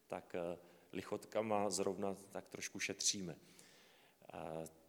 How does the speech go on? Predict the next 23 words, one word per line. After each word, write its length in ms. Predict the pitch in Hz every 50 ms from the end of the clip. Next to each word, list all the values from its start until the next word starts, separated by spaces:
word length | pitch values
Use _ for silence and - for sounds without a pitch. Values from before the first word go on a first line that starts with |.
| _ _ _ _ _ _ _ _ _ _ _ _ _ _
byl 200 | - 127 156 170
to 140 | 170 202 190
člověk, 480 | - - - 170 180 170 175 175 175
který 200 | 175 160 151 147
něčeho 320 | 151 151 139 - 131 107 90
dosáhl, 760 | 90 98 - - 139 147 165 175 175 175 208 214 240 247 - - - - - - - - - - - - -
byl 300 | 95 90 113 123 135 143
na 380 | 127 127 123 120 113 110 107
postu 760 | 107 - - - 123 - - - - - 139 131 123 120 - - - - - - - - - - - - _ _ _ _ _ _ _ _ - - - - - - - - - - - - _ _ _ _ _ _ _
ne 120 | 107 123 123
úplně 340 | 123 120 - 120 101 87
košer, 420 | 85 - 127 135 135 - 156 156 151
bychom 280 | 156 165 - 175 170
řekli, 420 | 165 - 175 170 - 185 196 202 190 - - - - - - - - - - - - _ _ _ _ _ _ _ _ _ _ _ _ _ _ _ _ _ _ _
ale 480 | - 92 107 110 139 151 165 165 156 156 -
umírá 440 | - 120 120 120 123 120 113 117 120
mu 140 | 117 113
syn 300 | 107 - - - 110 110 -
a 60 | -
tak 200 | - - 101 -
jde 100 | - 98
za 160 | 90 104 101
Ježíšem. 500 | 90 95 95 - 92 87 - - - -